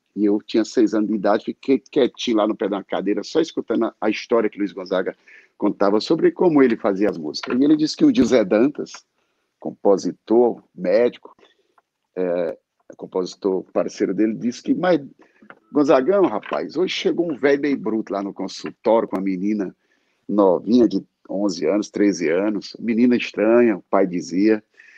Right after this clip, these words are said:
que a menina não queria mais os vestidos de cintão, não queria mais,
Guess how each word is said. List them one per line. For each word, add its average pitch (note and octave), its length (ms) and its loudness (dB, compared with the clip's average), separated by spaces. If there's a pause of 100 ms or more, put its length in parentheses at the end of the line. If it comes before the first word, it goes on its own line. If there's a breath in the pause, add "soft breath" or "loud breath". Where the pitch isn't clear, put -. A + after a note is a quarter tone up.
(220 soft breath)
que C3 80 2
a A#2 80 2
menina B2 260 0
não A#2+ 140 0
queria A2+ 240 2
mais G2+ 220 0
os F#2 120 -6
vestidos F#2+ 440 -2
de F#2+ 100 -2
cintão, G2 680 -2
não F2+ 120 -4
queria G2 320 0
mais, F#2+ 500 -2